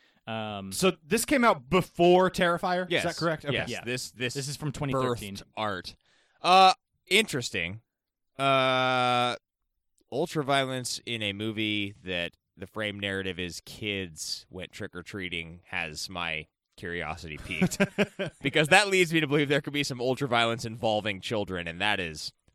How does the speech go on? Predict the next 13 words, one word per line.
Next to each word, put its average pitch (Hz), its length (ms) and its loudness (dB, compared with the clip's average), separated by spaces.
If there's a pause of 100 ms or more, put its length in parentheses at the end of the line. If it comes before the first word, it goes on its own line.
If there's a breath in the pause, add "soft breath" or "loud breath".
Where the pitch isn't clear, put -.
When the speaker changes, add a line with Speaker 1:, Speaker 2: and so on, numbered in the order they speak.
(160)
Speaker 3:
woof. 82 480 -8
Speaker 1:
Well, 113 240 -10
maybe 135 220 -10
give 143 140 -6
this 147 200 -4
one 127 100 -6
a 113 40 -8
dive. 107 400 -8 (460)
Speaker 3:
An 196 80 2
interesting 302 520 0
time 165 320 2
to 151 80 -2
pick 160 240 -4